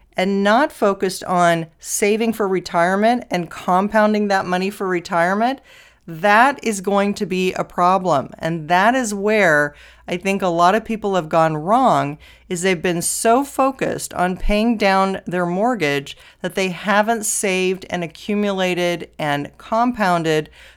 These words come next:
their wealth for retirement. And I talk about this all the time. There's a huge difference in how much money you'll have at the end of thirty years if you have the same amount of money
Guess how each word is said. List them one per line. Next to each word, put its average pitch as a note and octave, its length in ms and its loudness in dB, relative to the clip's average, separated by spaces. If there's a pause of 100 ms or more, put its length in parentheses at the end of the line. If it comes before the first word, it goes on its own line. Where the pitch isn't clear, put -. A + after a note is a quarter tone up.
(100)
their F#3 160 0
wealth E3 500 2
for D#3 440 0
retirement. F3 840 -4 (520)
And G#3 140 2
I A3 60 6
talk B3 320 0
about C#4 280 0
this A#3 200 -4
all G3 160 0
the F#3 100 -2
time. E3 540 -4 (340)
There's G#3 180 -2
a A3 80 2
huge C#4 640 -4
difference A#3+ 720 -2
in G3 160 -2
how A3 220 2
much A#3+ 260 0
money G#3 580 0
you'll E3+ 220 -2
have D#3 560 0
at D#3 200 -8
the G#3 160 -4
end A3 200 0
of A#3+ 100 -4
thirty A#3 360 -2
years G3 640 -2 (400)
if G3+ 160 -8
you G#3+ 100 0
have G3+ 220 4
the F#3 120 -2
same G#3 520 -2
amount C#4+ 300 2
of C#4+ 40 2
money F#3 480 0